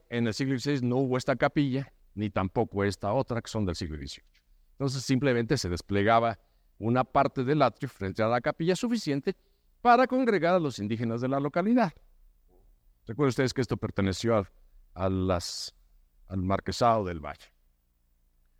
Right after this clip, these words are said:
Pero eso no quitaba que no tuvieran los indios que cumplir, y el marquesado que hacer cumplir a los indios sus obligaciones religiosas.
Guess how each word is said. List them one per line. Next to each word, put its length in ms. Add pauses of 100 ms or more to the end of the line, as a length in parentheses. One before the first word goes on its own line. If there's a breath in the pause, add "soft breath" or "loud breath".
(340)
Pero 180
eso 160
no 120
quitaba 440
que 180
no 260
tuvieran 560
los 160
indios 240
que 80
cumplir, 440 (520)
y 520
el 160
marquesado 720
que 120
hacer 240
cumplir 280
a 60
los 180
indios 320 (240)
sus 240
obligaciones 520
religiosas. 400